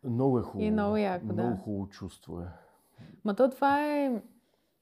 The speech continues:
Speaker 2: То това е също Бог. В смисъл, там също е.
Speaker 1: Съгласен съм.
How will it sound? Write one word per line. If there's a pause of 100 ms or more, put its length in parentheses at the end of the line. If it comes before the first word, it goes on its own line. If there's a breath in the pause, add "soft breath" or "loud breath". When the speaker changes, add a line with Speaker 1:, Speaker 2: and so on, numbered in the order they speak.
(680)
Speaker 2:
То
това
е
също
Бог.
В
смисъл,
там
също
е.
Speaker 1:
Съгласен
съм.